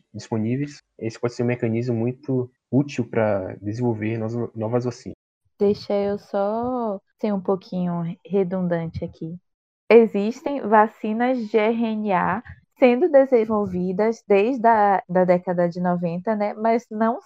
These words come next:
Speaker 2: são as vacinas pra coronavírus, tá? São vacinas pra outras doenças. Então, essa tecnologia já tá sendo estudada há muito tempo. E isso, sim, permitiu com que, quando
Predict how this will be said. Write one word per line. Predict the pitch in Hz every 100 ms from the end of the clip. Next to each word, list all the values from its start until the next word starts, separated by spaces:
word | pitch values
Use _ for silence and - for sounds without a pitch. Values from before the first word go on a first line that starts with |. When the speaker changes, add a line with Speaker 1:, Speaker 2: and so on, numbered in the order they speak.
| _
Speaker 2:
são | 254 226 277 302 -
as | 202 233 240 233
vacinas | 233 240 220 202 226 240 -
pra | 226 202 208 240 247 _
coronavírus, | - 247 214 214 269 320 208 185 180 185 -
tá? | 180 190 - _ _
São | 262 220
vacinas | 220 226 220 220
pra | - 226
outras | 214 220 285 277 247
doenças. | 233 196 202 220
Então, | 220 220
essa | 226 233 277
tecnologia | 262 - 254 254 240 240 220 269 330
já | 254
tá | 233 226
sendo | - 202
estudada | 208 - 208 185 175 170
há | 175
muito | 170 170 _
tempo. | 165 160 - - - - -
E | - 269 233 202
isso, | 247 - 302 -
sim, | 233 190 185
permitiu | 202 233 233 226 - 208 220 311 _
com | 277 269
que, | - 247 240 277 302 240 214
quando | 247 214 202 226 220